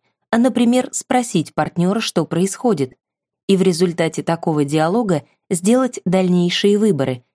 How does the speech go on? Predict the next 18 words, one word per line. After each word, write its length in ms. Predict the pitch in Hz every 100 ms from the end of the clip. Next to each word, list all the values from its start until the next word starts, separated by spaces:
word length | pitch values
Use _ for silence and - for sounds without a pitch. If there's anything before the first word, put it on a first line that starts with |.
| -
исходя 440 | 185 - 175 160
из 160 | 160 -
того, 260 | 170 175 240
какую 500 | 196 - 170 151 156
информацию 760 | 151 160 156 160 185 - 196
я 180 | 156 139
получу. 600 | 127 156 180 - 160 127 _ _ _ _ _ _ _ 185
Может 400 | 190 175 165 175
оказаться, 640 | 170 170 185 214 - 151 - -
что 240 | - 202
его 280 | 190 175 175
отдаление 800 | 180 160 180 180 226 226 160 143 _
вызвано 540 | 175 202 185 175 180 185
обычной 640 | 190 175 185 - 180 -
усталостью 760 | 185 - - 247 214 - 185
и 140 | - 190
желанием 540 | 190 208 214 208 196
восстановиться – 920 | 190 190 196 202 214 170 - 127 123